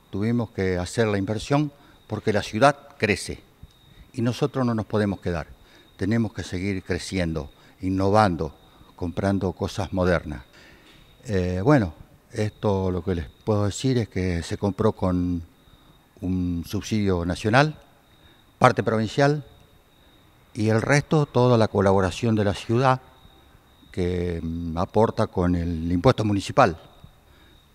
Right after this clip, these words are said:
que lo depositan en la municipalidad, y la municipalidad lo, mm, administra y nos pasa eso, mensual. Más el aporte semestral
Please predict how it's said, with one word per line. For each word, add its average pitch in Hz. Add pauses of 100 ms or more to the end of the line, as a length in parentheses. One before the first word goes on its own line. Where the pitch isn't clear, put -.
(320)
que 90
lo 92
depositan 98
en 101
la 139
municipalidad, 123 (560)
y 98
la 113
municipalidad 110 (540)
lo, 92
mm, 85 (720)
administra 117
y 95
nos 92
pasa 101
eso, 85
mensual. 92 (420)
Más 180
el 120
aporte 131
semestral 143